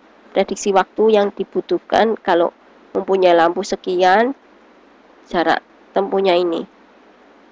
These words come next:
Nah, misal, misal ini contoh. Datanya juga saya ngap-, contohnya ngambil dari data buku yang tadi saya tunjukkan ini ya, data mining sama ini. Semoga bisa dipahami. Jika ada yang mau ditanyakan, silahkan. Nah,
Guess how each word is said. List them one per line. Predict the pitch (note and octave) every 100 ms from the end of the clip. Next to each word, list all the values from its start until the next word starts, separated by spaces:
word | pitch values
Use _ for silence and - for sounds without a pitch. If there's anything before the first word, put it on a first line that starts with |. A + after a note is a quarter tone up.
| E3
Nah, | D#3+ - _ _ F3
misal, | - - F3 D3+ - _
misal | C#3 D3 D#3 D#3
ini | F3+ F#3+
contoh. | F#3 F3 E3 D#3+ _ - _ -
Datanya | E3+ F3 G3+ A#3+
juga | -
saya | - F3 F3+
ngap-, | -
contohnya | G3+ F#3 F3 F3+
ngambil | G#3+ F#3 E3+
dari | D#3 E3 E3 E3
data | E3+ -
buku | F3 F3+ F3+
yang | E3+ E3+ - _ _ _ _ _ _
tadi | E3 D#3+
saya | F3 F3+ E3 D#3 -
tunjukkan | - E3+ - D#3+
ini | F3 E3 F3
ya, | -
data | - - -
mining | E3+ E3 E3 G3
sama | C4 - C#3+ E3 F#3+ - _ _ _ -
ini. | - - _ _ _ _ _ _ _ _ _ _
Semoga | G#3 G3 - E3+
bisa | F3 -
dipahami. | F#3+ F3+ - F3 E3+ E3+ G#3+ B3 C4 C#4+ _ _ _ _
Jika | - -
ada | D#3+ F#3
yang | E3 E3+
mau | E3+ F3
ditanyakan, | E3+ E3+ E3 E3 G3
silahkan. | - F3+ D#3 - - G3
Nah, | F#3+